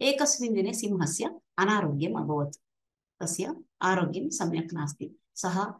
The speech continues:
निश्शक्त्या चलितुमपि न शक्नोति, उत्थातुं न शक्नोति, अतः तस्य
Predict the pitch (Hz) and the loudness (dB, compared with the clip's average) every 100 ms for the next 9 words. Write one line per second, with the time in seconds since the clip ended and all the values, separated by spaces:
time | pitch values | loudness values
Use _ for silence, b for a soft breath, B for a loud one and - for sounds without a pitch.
0 | _ 208 220 262 - - 180 - - _ | _ 0 2 2 0 -2 -4 -4 -6 _
1 | - 220 277 285 247 220 214 185 175 175 | 0 4 4 4 0 0 -2 -2 -2 -4
2 | 160 160 165 247 185 185 202 208 220 185 | -2 -2 -2 -4 -6 -2 -2 0 -2 -2
3 | - 175 180 151 - 302 330 - - 202 | -2 -6 -4 -4 -2 -4 -4 -10 -6 -4
4 | - 359 - - 254 | -2 -4 -4 -4 -4